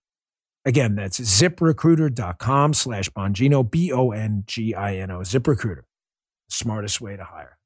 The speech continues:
Thanks, ZipRecruiter. What's that? Yeah, it's true.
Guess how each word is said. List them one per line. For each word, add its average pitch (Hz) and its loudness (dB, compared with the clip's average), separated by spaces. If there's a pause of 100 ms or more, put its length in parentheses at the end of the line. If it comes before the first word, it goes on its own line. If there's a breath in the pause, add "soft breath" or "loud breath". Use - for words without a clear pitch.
Thanks, - -20
ZipRecruiter. - -20 (1300)
What's 101 -6
that? 131 -4 (380)
Yeah, 104 -6
it's - -6
true. 104 -10